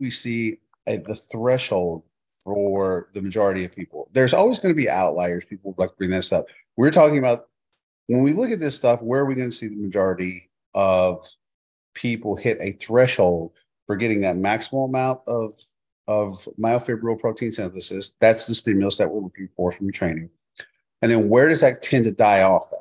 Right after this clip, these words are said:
So I think that that's kind of what we wanna kinda determine here, right? Is, like, how many sets to give us that maximum expression of myops? And then where does that start to die off? 'Cause you like to say, "Hey, look, either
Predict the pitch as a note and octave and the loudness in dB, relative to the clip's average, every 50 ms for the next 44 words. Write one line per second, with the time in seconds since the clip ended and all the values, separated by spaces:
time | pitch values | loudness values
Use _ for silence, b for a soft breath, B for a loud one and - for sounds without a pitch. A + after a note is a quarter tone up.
0 | - _ _ _ _ _ _ _ _ - C3 B2 B2 - G#3 B3 A#3+ - _ C#3 | -14 _ _ _ _ _ _ _ _ 0 0 0 2 0 -4 -4 -4 -2 _ 0
1 | C3+ C3+ - - C#3 C#3 C#3 C#3 - - - C3 A2+ A2 G#2+ G2 G2 G2+ G2 - | 0 0 2 2 2 2 2 0 -6 -6 -2 -2 -2 -2 -2 -6 -6 -6 -6 -6
2 | - - G2+ G2 F#2 G2+ G#2 G2+ G2 F#2+ F2+ - - A#2+ A2+ G#2 F#2 E2+ F2+ E2+ | -8 -10 -12 -10 -6 -4 -2 -2 -2 -2 -4 -6 -6 -6 -4 -4 -6 -6 -10 -12
3 | - - C3+ A#2+ F#2 E2 - F#2 D#2+ D#2 D2+ E2+ G2 G#2 F#2 F#2 G2 F#2+ G#2 G2 | -6 -4 -4 -2 -4 -4 -6 -10 -12 -10 -2 2 2 2 2 0 -2 -4 -4 -4
4 | - - B2+ D3 E3 F3 E3+ D#3 C3+ A#2+ - - - A#2+ A2 G2+ - - - G2+ | -2 0 2 2 4 4 2 0 0 -2 -4 -2 0 0 0 0 -2 -8 -12 -8
5 | F#2 A2 G#2+ G#2 G#2+ - - - G2+ F2 - F2+ G#2 G#2+ A2 A2 - B2 A2+ A2 | -6 -6 -6 -4 -6 -6 -2 -2 -2 -2 -2 -2 -2 -2 -2 -2 -4 -6 -6 -6
6 | A2 G#2+ - _ - G2+ F#2 F2+ - G2+ F#2 F#2 F2 - F#2 F2 E2+ E2+ E2+ E2+ | -6 -8 -8 _ -4 -4 -4 -4 -6 -8 -10 -10 -8 -6 -4 -4 -2 -2 -2 -2
7 | D#2+ - - B B B B B B _ - G2 G2+ G2+ G2+ F#2+ F#2 G2 G#2 A2+ | -4 -4 -10 B B B B B B _ -2 0 2 2 2 4 4 4 6 6
8 | B2+ C#3 C3+ B2+ C3+ A#2+ F#2+ - A2+ F#2+ - - F#2 F#2 F2+ D#2 - - b b | 6 4 4 4 2 2 4 2 2 2 2 0 0 0 0 0 -2 -6 b b
9 | b b b b _ _ _ C#3+ B2+ A2+ A#2 A#2+ - B2 B2+ D#3 E3+ E3 E3 D#3+ | b b b b _ _ _ 2 4 4 2 -2 -2 2 6 6 6 6 4 2
10 | C#3 - - C#3 A#2+ A#2 A2 G#2+ - - C#3 A#2+ G#2+ G#2+ A2 G2+ F2 - _ - | -2 2 4 4 4 4 2 0 0 0 0 0 2 2 0 -2 -2 -4 _ -10
11 | A#2+ G#2+ G#2 G2 F#2 F2+ | -8 -6 -4 -4 -4 -6